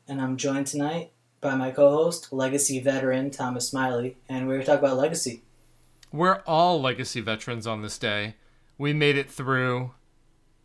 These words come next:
Speaker 2: the, the Great War.
Speaker 1: Which
Speaker 2: The
Speaker 1: war?
Speaker 2: Great War on Legacy, brought to you by S C G and the internet. I'm just kidding, everybody.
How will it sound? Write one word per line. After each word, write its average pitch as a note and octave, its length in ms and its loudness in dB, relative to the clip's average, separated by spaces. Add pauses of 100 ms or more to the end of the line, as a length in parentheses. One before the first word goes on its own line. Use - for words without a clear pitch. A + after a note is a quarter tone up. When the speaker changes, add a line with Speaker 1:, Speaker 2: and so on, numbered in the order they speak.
(140)
Speaker 2:
the, A2 720 0
the C3+ 160 -4
Great A#2+ 420 -2
War. G#2 440 -6 (720)
Speaker 1:
Which - 160 -6
Speaker 2:
The D3 80 6
Speaker 1:
war? C#3 80 10
Speaker 2:
Great C#3 180 6
War C3+ 260 0
on B2+ 140 2
Legacy, A#2 440 -2
brought A2 260 -2
to A#2 100 -8
you A2+ 80 -2
by G2+ 440 0 (760)
S B2 160 -4
C B2+ 180 -4
G A#2 220 -4
and A2 140 -2
the G#2+ 80 -2
internet. G2+ 420 -8 (480)
I'm D3+ 140 0
just A3 160 2
kidding, D#3 180 4
everybody. G#2+ 600 0